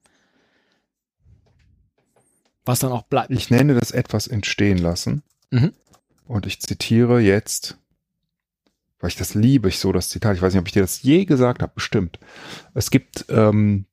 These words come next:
Speaker 2: dieses Zitat von Neil Gaiman, dem Autor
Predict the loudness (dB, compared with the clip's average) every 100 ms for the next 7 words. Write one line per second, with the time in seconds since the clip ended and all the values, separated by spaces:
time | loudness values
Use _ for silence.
0 | _ 0 2 0 -4 -6 0 2 4 2
1 | -2 -12 _ _ _ _ _ _ _ -4
2 | 2 2 2 0 -4 0 2 4 4 4
3 | 6 4 0 _ _ _ _ _ _ _
4 | -2 0 0 0 2 0